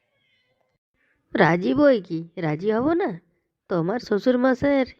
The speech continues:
এমনিতে তো কিছু হয় না, একবার খোঁচা খাড়িটা। আমি আমার এই যৌবন জ্বালা ধরে রাখতে পারছি না, বুঝলে জামাই? আমি বরং শুচ্ছি, আর চিকেন থাক, চিকেন খাও, ওর জন্য খাও। তুমি আমার মতো চিকেনটাকে গিলে খাও,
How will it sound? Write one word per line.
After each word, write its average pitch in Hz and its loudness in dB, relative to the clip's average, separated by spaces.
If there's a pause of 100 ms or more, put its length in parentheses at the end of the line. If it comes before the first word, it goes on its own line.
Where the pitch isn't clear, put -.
(240)
এমনিতে 220 -2
তো 277 -6
কিছু 277 -2
হয় 214 0
না, 185 -2 (600)
একবার 208 0
খোঁচা 208 -2
খাড়িটা। 202 -4 (760)
আমি 185 0
আমার 214 0
এই 277 0
যৌবন 214 2
জ্বালা 269 -2
ধরে 190 -2
রাখতে 202 -4
পারছি 247 -4
না, 175 -2
বুঝলে 180 -2
জামাই? 277 -2 (720)
আমি 214 2
বরং 233 2
শুচ্ছি, 240 -6 (560)
আর 285 -6
চিকেন 247 0
থাক, 202 -2 (340)
চিকেন 208 -6
খাও, 226 -2
ওর 208 4
জন্য 214 -6
খাও। 165 -4 (800)
তুমি 262 0
আমার 226 2
মতো 240 -2
চিকেনটাকে 240 -4
গিলে 233 -2
খাও, 196 -4